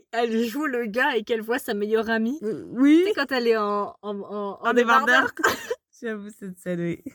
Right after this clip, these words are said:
Speaker 1: Après, le manager, il est hilarant.
Speaker 2: Oui, il est très drôle.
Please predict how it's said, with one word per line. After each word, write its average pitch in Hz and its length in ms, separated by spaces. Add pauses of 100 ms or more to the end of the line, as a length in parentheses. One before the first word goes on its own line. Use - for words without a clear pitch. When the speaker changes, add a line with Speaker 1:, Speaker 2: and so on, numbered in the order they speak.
(200)
Speaker 1:
Après, 220 320
le 240 80
manager, 214 520
il 208 100
est 196 100
hilarant. 202 520
Speaker 2:
Oui, 185 240
il 151 80
est 147 120
très 147 220
drôle. 143 340